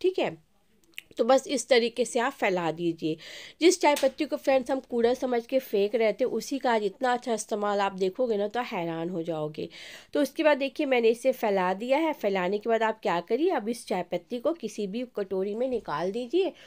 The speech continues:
और निकालने के बाद आप इसे किसी प्लांट्स वगैरह में भी डाल सकते हो जिससे ग्रोथ भी अच्छी होगी, कीड़े भी नहीं लगेंगे, ठीक है। तो चलिए मैं इसे निकाल लेती हूँ। तो इस तरीके से निकालने के बाद ये गर्म ही है और बहुत ज़्यादा गर्म नहीं है जिससे कि आपका हाथ जले, but हाँ गर्म है।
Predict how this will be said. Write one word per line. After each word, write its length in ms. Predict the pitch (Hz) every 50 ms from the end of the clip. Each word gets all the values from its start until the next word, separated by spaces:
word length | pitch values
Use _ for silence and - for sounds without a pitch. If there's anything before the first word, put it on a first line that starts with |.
| - - - -
और 80 | - 320
निकालने 460 | 330 359 339 - 302 285 294 302 302
के 80 | 285 294
बाद 160 | 285 285 277
आप 160 | 262 262 269 -
इसे 200 | 254 - 302 285
किसी 260 | 254 269 254 - 311 -
प्लांट्स 420 | - 247 240 220 226 226 233 -
वगैरह 260 | 233 220 214 208 220
में 120 | 220 220 214
भी 100 | 233 220
डाल 260 | 214 208 190 190 196
सकते 320 | 196 - 240 233 - - 262
हो 60 | 262
जिससे 280 | 214 220 208 - 233 202
ग्रोथ 360 | 190 202 190 196 202 202 -
भी 80 | 262 262
अच्छी 280 | 247 233 - - - 277
होगी, 260 | 262 247 233 320 392
कीड़े 360 | 392 - - 202 202 202 190
भी 160 | 190 294 370
नहीं 300 | 359 302 240 180 185 180
लगेंगे, 440 | 170 165 156 160 156 170 170 196 226
ठीक 220 | 226 - 453 453
है। 200 | - - - - _ _ _ _ _ _ _ _ _ _ _ _ _ _ - - -
तो 80 | 240 233
चलिए 320 | 240 - 254 254 262 269
मैं 140 | 254 240 240
इसे 340 | 240 240 - - 311 392 403 - - - - - - - _ -
निकाल 380 | 240 262 254 - 240 196 180 175
लेती 380 | 175 170 170 170 170 - 190 185
हूँ। 240 | 180 190 180 170 170 _ - - - - _ _
तो 60 | 240 240
इस 160 | 269 262 -
तरीके 280 | 285 254 269 247 269 311
से 120 | 311 254
निकालने 440 | 254 247 - 233 214 214 214 226 233
के 140 | 226 247 240
बाद 240 | 208 233 254 269 277
ये 100 | 269 262
गर्म 440 | 214 202 202 190 190 208 226 262 277
ही 220 | 285 302 320 330
है 220 | 339 349 349 370 381
और 180 | - - 233 214
बहुत 260 | 196 226 233 302 311
ज़्यादा 200 | 330 349 330 302
गर्म 300 | 240 254 240 233 240 247
नहीं 180 | 240 220 220
है 60 | 254 269
जिससे 280 | 254 254 - - 240
कि 120 | 220 - 226
आपका 240 | 208 208 - 240
हाथ 340 | 240 - - 196 208 233 196 185
जले, 300 | - 185 180 190 254 311
but 260 | 226 226 233 226 -
हाँ 200 | - - 277 277 214
गर्म 320 | 190 165 156 170 185 202
है। 240 | 185 175 156 151